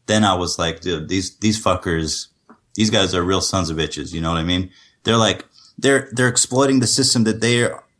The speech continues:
helped create and are a part of. And I mean, what, what I expected was just for it to go away, but,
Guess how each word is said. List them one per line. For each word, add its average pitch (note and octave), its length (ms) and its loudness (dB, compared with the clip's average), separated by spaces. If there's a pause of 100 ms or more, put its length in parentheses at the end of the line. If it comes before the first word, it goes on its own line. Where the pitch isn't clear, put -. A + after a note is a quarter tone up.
(220)
helped B2+ 260 0
create C3 500 0 (240)
and F#2 140 -4
are G2 320 4
a - 80 -6
part A#2+ 260 2
of. D2 160 -2
And E2 120 -6
I E2+ 80 -6
mean, E2+ 320 -4 (840)
what, A2+ 260 -2
what A2 140 2
I A#2 80 4
expected B2+ 480 -2
was F#2+ 180 0
just - 240 -4
for G#2 120 0
it F2 80 -6
to - 80 -6
go E2+ 140 2
away, D#2+ 200 0
but, D2 320 -6